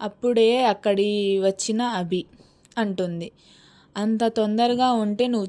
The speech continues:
చేసుకో, నన్ను లాగకు" అని కోపంగా అంటాడు సూర్య. "అరే, ఎందుకంత కోపం?"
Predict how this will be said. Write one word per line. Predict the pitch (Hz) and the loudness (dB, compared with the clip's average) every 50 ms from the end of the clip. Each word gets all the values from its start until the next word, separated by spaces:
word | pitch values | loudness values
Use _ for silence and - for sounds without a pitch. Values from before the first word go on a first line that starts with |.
| - - | -4 -2
చేసుకో, | 214 214 226 220 - - 220 190 185 | 0 0 0 -2 -2 0 0 2 2
నన్ను | 185 190 190 190 196 202 202 | 0 -2 -4 -4 -4 -2 -2
లాగకు" | 196 196 190 196 208 220 226 226 233 | -2 0 0 0 0 0 -2 -2 -2
అని | 220 208 214 | -2 -4 -4
కోపంగా | 214 - 202 196 196 196 - 214 208 214 214 214 214 | -4 -2 -2 -2 -2 -2 -2 -4 -4 -2 -2 -2 -2
అంటాడు | 208 202 190 185 180 196 185 185 185 220 240 | -2 -2 -4 -4 -4 -4 -4 -2 -2 -2 -4
సూర్య. | 233 - - 190 190 190 185 190 180 175 - - _ _ _ - - - _ _ _ - | -4 -4 -4 -2 -2 -2 -2 -2 -4 -4 -6 -10 _ _ _ -20 -20 -20 _ _ _ -8
"అరే, | 202 196 202 233 262 277 254 208 185 185 - _ _ 214 | -8 -4 -2 -2 0 0 -2 -2 -4 -8 -14 _ _ -6
ఎందుకంత | 196 202 202 220 254 262 285 277 262 262 | -4 -2 -2 -2 -2 -2 -4 -4 -2 -4
కోపం?" | 254 254 - 226 226 220 220 233 233 226 226 233 233 | -4 -2 0 0 0 2 0 0 -2 -2 -2 -4 -6